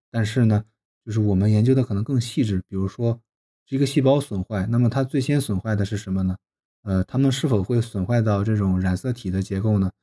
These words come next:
染色质的结构呢？再加上我们后续的，呃，假设我们的这个人体在新冠感染之后，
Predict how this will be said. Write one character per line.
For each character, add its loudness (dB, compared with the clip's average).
染 -4
色 -4
质 2
的 4
结 0
构 2
呢？ -2
再 -2
加 4
上 4
我 4
们 2
后 -4
续 -2
的， 2
呃， -8
假 -2
设 -2
我 4
们 2
的 2
这 2
个 2
人 2
体 -4
在 0
新 -4
冠 4
感 4
染 2
之 0
后， 0